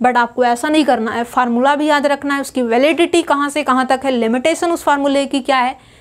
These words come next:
ये विशेष ध्यान रखना होता है, ठीक है। तो यहाँ से फ़ोर माइनस वन क्या हो जाएगा, थ्री बाई फ़ोर।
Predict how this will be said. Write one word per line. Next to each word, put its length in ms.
ये 180
विशेष 420
ध्यान 240
रखना 240
होता 240
है, 100
ठीक 180
है। 100
तो 60
यहाँ 200
से 120
फ़ोर 260
माइनस 360
वन 160
क्या 120
हो 140
जाएगा, 300
थ्री 180
बाई 200
फ़ोर। 320